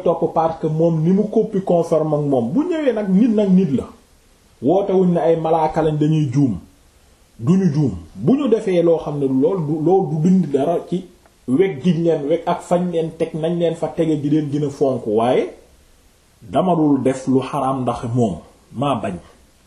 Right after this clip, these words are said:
Maa bañ ndax innama ta'a dëgg-dëgg topp fii ma'ruf ci, ci, ci lu baax lay doog. Ci njekk. Ku fi ñëwoon, sëriñ bu fi ñëwoon nga am ñeenti soxna, mu nar laa may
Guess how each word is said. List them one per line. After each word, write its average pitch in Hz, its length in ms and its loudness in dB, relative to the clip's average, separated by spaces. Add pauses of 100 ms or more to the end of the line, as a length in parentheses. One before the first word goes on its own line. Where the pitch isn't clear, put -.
(720)
Maa 127 260 -2
bañ 127 280 0
ndax 143 240 -2
innama 156 380 2 (140)
ta'a 143 300 -2 (100)
dëgg-dëgg 147 580 0 (120)
topp 147 260 -2
fii 143 220 0
ma'ruf 139 480 0
ci, 165 100 -2 (240)
ci, 190 200 -4
ci 190 120 -4
lu 185 100 2
baax 127 300 -4
lay 98 140 -6
doog. 95 240 -12 (260)
Ci 151 100 0
njekk. 160 280 2 (840)
Ku 165 120 4
fi 220 180 4
ñëwoon, 180 320 2 (960)
sëriñ 180 400 2
bu 156 100 2
fi 185 140 0
ñëwoon 156 320 2
nga 156 140 0
am 170 120 0 (800)
ñeenti 202 420 0
soxna, 131 320 -4 (880)
mu 147 180 2
nar 214 200 2
laa 180 180 0
may 165 180 2